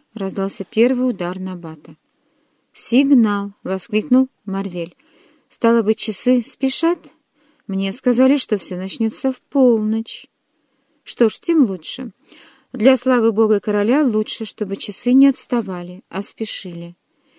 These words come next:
И в самом деле послышались зловещие удары колокола. Вскоре грянул и первый ружейный выстрел, и почти сейчас же свет нескольких факелов вспыхнул молнией на улице Арпсек. Коконос стер рукой пот со лба.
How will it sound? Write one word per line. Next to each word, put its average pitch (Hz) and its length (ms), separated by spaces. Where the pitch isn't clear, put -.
И 196 120
в 190 60
самом 302 380
деле 214 260
послышались 247 640
зловещие 208 520
удары 185 260
колокола. 170 580
Вскоре 285 440
грянул 220 400
и 190 160
первый 247 400
ружейный 196 500
выстрел, 175 480
и 208 100
почти 196 420
сейчас 208 440
же 254 160
свет 196 400
нескольких 180 540
факелов 247 460
вспыхнул 254 640
молнией 214 480
на 180 200
улице 214 500
Арпсек. - 680
Коконос 311 640
стер 220 340
рукой 202 260
пот 202 220
со 196 160
лба. 165 260